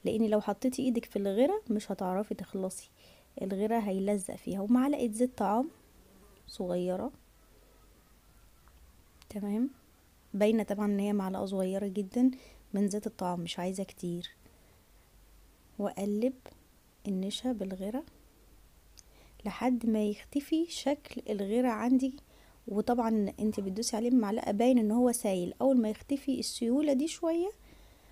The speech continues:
ابتدي بقى اعجن بايدي واتحكم فيه اكتر.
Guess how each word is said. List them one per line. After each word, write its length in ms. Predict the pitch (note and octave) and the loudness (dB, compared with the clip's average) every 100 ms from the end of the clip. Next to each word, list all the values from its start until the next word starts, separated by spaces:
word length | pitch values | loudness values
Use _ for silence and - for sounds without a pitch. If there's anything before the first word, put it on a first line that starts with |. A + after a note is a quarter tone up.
| - - | -20 -4
ابتدي 320 | A3+ - C4 B3+ | -4 2 2 4
بقى 240 | A#3+ A3+ | 2 0
اعجن 360 | - B3 A#3+ A#3+ | 0 2 4 2
بايدي 340 | - A3 A3 | 2 -2 -2
واتحكم 460 | A3+ G#3 - G#3 A3 | -2 -2 -6 -6 -8
فيه 240 | G3 G#3+ - | -6 -8 -6
اكتر. 360 | - - - | -10 -14 -20